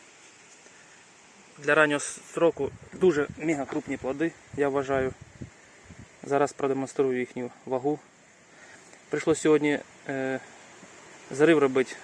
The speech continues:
плодів, так як дуже сильний піднявся вітер, і плоди почало, таких абрикосів, як достигати, вони почали збивати, ну, падати. То я побояв, що відео можна не зняти, вони всі попсипляться завтра.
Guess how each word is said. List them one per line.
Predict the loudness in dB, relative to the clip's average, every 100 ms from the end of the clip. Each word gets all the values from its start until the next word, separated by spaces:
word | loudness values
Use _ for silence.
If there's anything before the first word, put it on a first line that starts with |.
| -2
плодів, | 0 2 0 -2 -6
так | -2
як | -2 -2 -14 -20 -20 -20 -20 -20 -20 -16 -4
дуже | 0 2
сильний | 2 0 0
піднявся | 2 2 4 4
вітер, | 4 0 0 -4 -4 -2 -4 -4
і | -4
плоди | 0 0 0
почало, | -2 -2 -2 -2 -6 -10 -14 -12
таких | -6 -4 -2
абрикосів, | 0 2 0 0
як | -2
достигати, | -2 0 4 4 2
вони | -6
почали | -4 -6
збивати, | -2 0 0
ну, | -4 -8 -14 -2
падати. | 2 2 0 -10 -20 -20 -20 -20 -20 -18 -20 -20 -6
То | -2
я | 0
побояв, | 2 2 0
що | -2 -8 -6
відео | -2 -2
можна | -2 -6
не | -4
зняти, | -2 0 -2
вони | -6
всі | -8 -8
попсипляться | -8 -6 -6 -6 -8 -12 -14 -18 -12
завтра. | -8 -8 -8